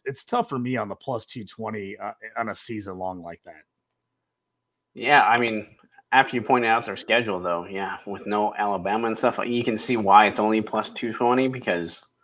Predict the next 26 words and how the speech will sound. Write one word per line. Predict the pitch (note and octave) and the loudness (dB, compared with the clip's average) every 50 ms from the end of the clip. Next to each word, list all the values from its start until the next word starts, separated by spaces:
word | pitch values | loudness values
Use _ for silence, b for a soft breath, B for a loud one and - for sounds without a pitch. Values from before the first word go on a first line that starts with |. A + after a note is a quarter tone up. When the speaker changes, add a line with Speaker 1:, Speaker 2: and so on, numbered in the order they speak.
| _ _ _ _ _ _ _ _ _ _ _ _ _ _ _ _ _ _ - | _ _ _ _ _ _ _ _ _ _ _ _ _ _ _ _ _ _ -2
Speaker 2:
I | A#2+ | 0
mean, | A#2 A2+ G#2+ G#2 | 2 2 2 0
even | A2+ A2+ A2 G#2+ | 0 2 4 8
Alabama's | G2+ G#2 G#2+ G2+ A2 A#2 C3 B2 - - | 8 8 8 10 10 8 8 8 4 2
schedule, | - G2 F#2 F2+ - F2+ F2+ F#2 G2+ | 0 0 0 0 0 -2 -4 -2 -2
you | G#2 F#2 | -2 -2
know, | F2 E2+ F2+ F2+ - - - | -2 -2 -2 -4 -6 -8 -6
it's | G#2+ G#2 - - | -6 -4 -4 -4
the | - G#2 | -4 -4
s-, | F#2+ - - - - _ - | -4 -4 -6 -8 -12 _ 0
toughest | - A#2+ G#2+ - G#2+ - | 2 2 2 2 -2 0
schedule | - A2 G#2 G2+ G#2 G2+ G2+ | 2 4 4 4 4 2 0
in | G2 | 0
the | G2 | 2
top | - G#2+ F#2+ - - | 4 4 4 4 4
ten, | - A2+ A2 G#2 G2+ | 2 2 2 2 2
like | G2+ F#2+ F#2+ F#2 - | 2 0 0 -2 -2
you | G2 F#2+ | -2 0
have | G2+ F#2 F#2 F#2+ F#2+ - | 0 0 0 -2 -6 -6
listed | G#2 G#2 - - G2+ F#2+ | -6 -6 -6 -6 -8 -6
here. | F#2 G#2+ G#2 G#2 G#2 G#2 | -4 0 0 2 0 0
They | G#2+ G2 F#2+ | 0 0 0
have | F2 - - - | 0 -2 -6 -4
Texas, | - A2 G#2+ - - - G#2 G2+ - - | 0 0 0 0 -2 -6 -6 -6 -4 -2
they | G2 F#2 | -2 -2
have | F2+ | -2